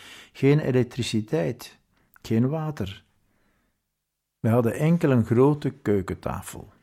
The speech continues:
"Kom, kinderen, we moeten aan het werk.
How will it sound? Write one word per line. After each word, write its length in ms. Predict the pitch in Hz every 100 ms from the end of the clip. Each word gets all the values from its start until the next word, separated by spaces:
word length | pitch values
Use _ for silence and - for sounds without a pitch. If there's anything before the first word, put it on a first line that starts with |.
| _ _ _ _ _ _ _ _ _ _ _ _ _ _ -
"Kom, 280 | 165 180
kinderen, 520 | 143 131 135 147 139 -
we 100 | 127
moeten 280 | 143 147
aan 120 | 143 147
het 140 | 143
werk. 380 | 113 80 -